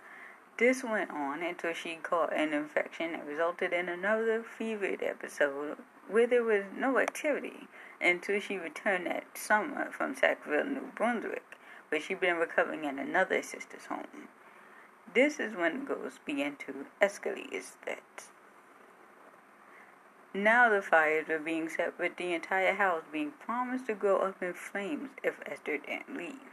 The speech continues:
In January of eighteen seventy-nine, she moved in with another local family but couldn't avoid the ghost.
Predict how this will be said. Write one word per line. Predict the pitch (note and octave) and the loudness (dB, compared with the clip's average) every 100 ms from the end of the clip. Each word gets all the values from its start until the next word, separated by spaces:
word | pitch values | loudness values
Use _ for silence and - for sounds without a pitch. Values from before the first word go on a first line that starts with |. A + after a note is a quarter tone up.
| - - - - - - - - | -20 -20 -20 -20 -20 -20 -20 -4
In | D#3+ D#3+ | -2 -2
January | D#3 G3 G#3+ G#3 G3 F#3 E3 | 0 2 4 4 4 6 4
of | E3 | 4
eighteen | D#3+ - - D#3 | 4 0 -4 -4
seventy-nine, | D#3 - - - G3 B3 G3+ - F#3+ | -2 -2 -2 -4 -2 0 0 -2 -4
she | - G3+ | -6 -4
moved | G#3 F#3 F3 | -2 -2 0
in | E3 D#3+ | 2 2
with | D3+ | 0
another | D#3 F3 E3+ D#3 | 2 2 2 2
local | D3+ D3 C#3+ | 2 0 -2
family | - G#3+ F#3 D#3+ D3 | -4 -2 -2 -4 0
but | D#3+ - | 0 2
couldn't | D#3 C#3 | 0 0
avoid | - C3 G#2+ A2 | -4 -6 -6 -6
the | - | -2
ghost. | G#3+ A3 - - | 0 0 -2 -14